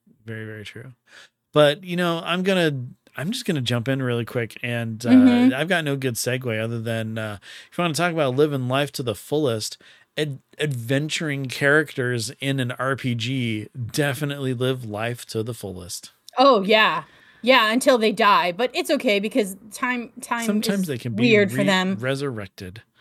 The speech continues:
Speaker 2: No, it's not about resurrection. It's just sometimes there's an extra life in your pocket, and you're like, "Yeah."
Speaker 1: Or there's a previous save file if you're like, "Oh, I
Speaker 2: Mm-hmm.
Speaker 1: lost this buff because I died. I'm going back and just redoing this whole section."
Speaker 2: Yeah,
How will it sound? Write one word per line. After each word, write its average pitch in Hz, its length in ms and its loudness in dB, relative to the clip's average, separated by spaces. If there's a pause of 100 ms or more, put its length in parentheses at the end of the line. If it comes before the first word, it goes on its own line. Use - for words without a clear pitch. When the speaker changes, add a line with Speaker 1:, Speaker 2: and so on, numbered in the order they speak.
(120)
Speaker 2:
No, 262 300 4
it's 285 200 4
not 311 200 6
about 277 280 4
resurrection. 233 640 4
It's 220 120 -2
just 233 180 -4
sometimes 240 440 0
there's 226 180 0
an 220 120 0
extra 220 260 0
life 214 400 4
in 220 80 0
your 208 100 0
pocket, 233 680 4
and 226 160 2
you're 214 120 4
like, 202 300 2
"Yeah." 170 960 -2
Speaker 1:
Or 190 240 4
there's 190 200 2
a 185 40 0
previous 196 420 -2
save 214 280 -2
file 117 400 -2
if 123 160 -6
you're 139 80 0
like, 131 240 -2
"Oh, 170 260 -2
I 262 80 8
Speaker 2:
Mm-hmm. 269 100 6
Speaker 1:
lost 262 240 6
this 135 160 -2
buff 147 280 -2
because 156 340 0
I 143 140 6
died. 131 560 -2
I'm 139 200 -6
going 139 280 -2
back 147 260 -2
and 120 100 -4
just 110 160 -10
redoing 143 540 -2
this 101 140 -6
whole 107 160 -8
section." 110 500 -8 (1000)
Speaker 2:
Yeah, 415 100 -4